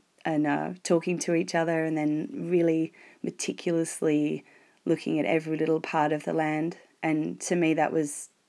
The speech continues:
a clear message that that's what I should do too. Talk to as many people as I can, make as many friends as I can, and check out as many different things in the area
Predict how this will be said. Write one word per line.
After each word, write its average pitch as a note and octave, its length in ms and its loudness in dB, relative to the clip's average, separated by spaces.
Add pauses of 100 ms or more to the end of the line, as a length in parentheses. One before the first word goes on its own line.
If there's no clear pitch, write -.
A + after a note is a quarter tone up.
(220)
a F3 120 -6
clear F3 400 0
message D3+ 560 -4
that - 200 -2
that's - 280 -4
what D#3 120 -4
I D3 180 2
should C#3+ 200 -6
do D3+ 160 -4
too. C#3+ 320 -4 (460)
Talk D3 220 0
to D#3+ 100 -4
as D3 100 -2
many D#3+ 220 0
people D#3 320 -4
as D3 140 -4
I D#3 60 -4
can, E3 440 -2
make D#3+ 220 -4
as D#3+ 120 -10
many D#3 200 0
friends E3+ 380 -2
as D#3 140 -6
I D#3 80 -2
can, D3+ 380 -4 (440)
and D3+ 140 0
check - 260 -4
out D#3 180 2
as D3+ 140 -2
many D#3 220 2
different D3+ 380 -4
things D3 500 0 (100)
in D3+ 160 2
the D3 80 2
area C#3+ 460 0